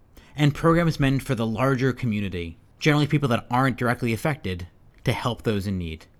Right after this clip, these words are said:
Most, our research indicates, falls under the umbrella of the latter,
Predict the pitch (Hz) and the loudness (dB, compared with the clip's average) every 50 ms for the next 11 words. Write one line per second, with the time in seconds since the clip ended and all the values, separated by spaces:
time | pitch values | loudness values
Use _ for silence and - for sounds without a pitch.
0 | - - - 156 185 196 190 175 - - - - 131 127 123 127 135 123 143 127 | -14 -4 2 4 6 6 6 4 0 -4 -4 0 2 4 4 4 2 2 2 0
1 | 117 120 110 107 101 101 104 101 - - - - - - - _ _ - - - | 0 0 0 0 0 0 -2 -4 -4 -8 -10 -12 -12 -16 -20 _ _ -20 -20 -20
2 | - - - - 123 120 120 127 127 123 113 110 110 113 107 104 98 98 98 98 | -20 -10 -4 -2 0 2 2 2 0 0 0 -2 -2 0 0 0 -2 -2 -2 -4
3 | 101 - - - - 104 92 85 82 82 92 - - | -4 -6 -6 -6 -6 -6 -6 -6 -6 -8 -8 -10 -14